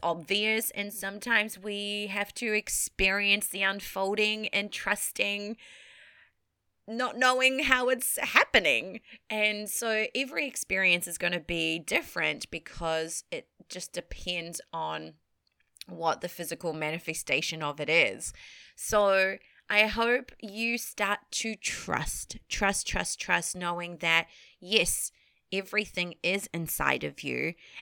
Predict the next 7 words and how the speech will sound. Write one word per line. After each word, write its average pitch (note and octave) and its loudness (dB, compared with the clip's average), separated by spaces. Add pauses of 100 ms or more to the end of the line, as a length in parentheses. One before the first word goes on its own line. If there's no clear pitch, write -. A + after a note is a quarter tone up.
(140)
and E3 2
you F3 -6
have D#3 2 (420)
beautiful E3+ -2 (160)
tools A3 -4 (160)
and D#3 -4
support - 0